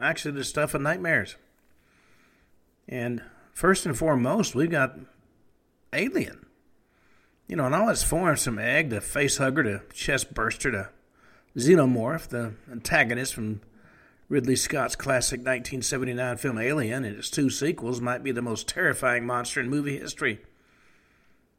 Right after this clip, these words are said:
It's never anything but a smothering, slimy, savage killing machine. I'm sure it has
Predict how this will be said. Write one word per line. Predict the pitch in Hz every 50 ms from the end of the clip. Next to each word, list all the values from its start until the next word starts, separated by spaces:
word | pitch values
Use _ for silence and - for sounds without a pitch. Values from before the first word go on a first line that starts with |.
| _ _ _
It's | - - -
never | 160 156 156 127 110 104 - -
anything | - 127 147 143 147 135 135 135
but | 127 123
a | 113 107 101 - - _ _ _ _ _ _ _ _ _ _
smothering, | - - - - 160 160 151 135 147 143 143 156 160
slimy, | - - - 147 139 135 135 139 151 143
savage | 127 - - 135 131 131 131 135 120 -
killing | - 147 151 170 151 120
machine. | 110 107 - - 110 120 139 - - _ _ _ _ _ _ _ _ _ _ _ _ _ _ _ _ _ _ _ _ _ _ _ _ _ _ _ _ _ _ _ _ - _ - - _ - - - - _ -
I'm | - 120 104 92
sure | - - 135 123 123 117
it | 107 101 95
has | 113 120 101 90 - - -